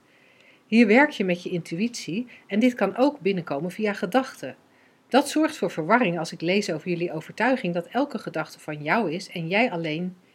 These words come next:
jouw werkelijkheid ervaart. Alsof alles wat je tijdens een transmedium consult, alsof alles wat je, ja, al-, alsof alles wat tijdens een transmedium consult door jou is gecreëerd of bedacht.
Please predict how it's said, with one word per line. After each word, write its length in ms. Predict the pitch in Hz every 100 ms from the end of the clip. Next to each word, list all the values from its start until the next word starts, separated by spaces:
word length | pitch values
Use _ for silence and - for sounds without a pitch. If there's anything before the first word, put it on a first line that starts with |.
| _
jouw 220 | 151 151
werkelijkheid 640 | 196 254 254 170 147 135
ervaart. 560 | 131 135 135 107 - - _ - - _
Alsof 300 | - 202 214 -
alles 260 | 262 320
wat 180 | 233 196
je 80 | 190
tijdens 340 | 190 170 160
een 120 | 165 156
transmedium 800 | 196 262 285 190 190 190 165 160
consult, 760 | - 151 - 170 170 - - _ _ _ _ -
alsof 280 | 208 202
alles 300 | - 247 269 220
wat 180 | 196
je, 80 | - - _ _ _
ja, 280 | 220 196 131 - - - -
al-, 240 | 226 226
alsof 280 | 233 240 202
alles 300 | 254 302 -
wat 160 | 196
tijdens 360 | - 208 185 -
een 100 | 170
transmedium 760 | - 208 170 175 247 262 220
consult 420 | 214 190 - 185 170
door 100 | 170
jou 200 | 202 202
is 100 | -
gecreëerd 640 | 175 - 165 175 214 240
of 140 | 202
bedacht. 560 | - 196 190 120 -